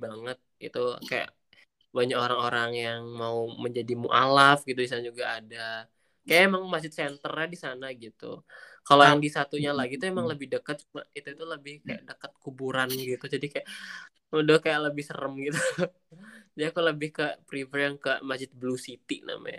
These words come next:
Speaker 1: Jadi itu
Speaker 2: Di
Speaker 1: dekat
Speaker 2: sana?
Speaker 1: sama mall juga gitu.
Speaker 2: Hmm, di sana ini kan kuburannya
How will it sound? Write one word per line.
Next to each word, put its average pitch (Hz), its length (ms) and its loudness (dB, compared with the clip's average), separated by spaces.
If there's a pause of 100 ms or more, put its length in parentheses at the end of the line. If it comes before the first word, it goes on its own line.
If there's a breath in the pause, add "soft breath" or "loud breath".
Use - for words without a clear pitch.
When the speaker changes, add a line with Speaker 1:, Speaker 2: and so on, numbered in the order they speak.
(100)
Speaker 1:
Jadi 131 140 2
itu 180 180 10
Speaker 2:
Di 160 140 8
Speaker 1:
dekat 185 240 12
Speaker 2:
sana? 269 100 12
Speaker 1:
sama 127 400 4 (100)
mall 131 280 4 (160)
juga 117 260 -10 (140)
gitu. 147 200 -12
Speaker 2:
Hmm, 156 580 -4
di 165 160 6
sana 185 300 10
ini 247 160 8
kan 214 180 8
kuburannya 175 420 10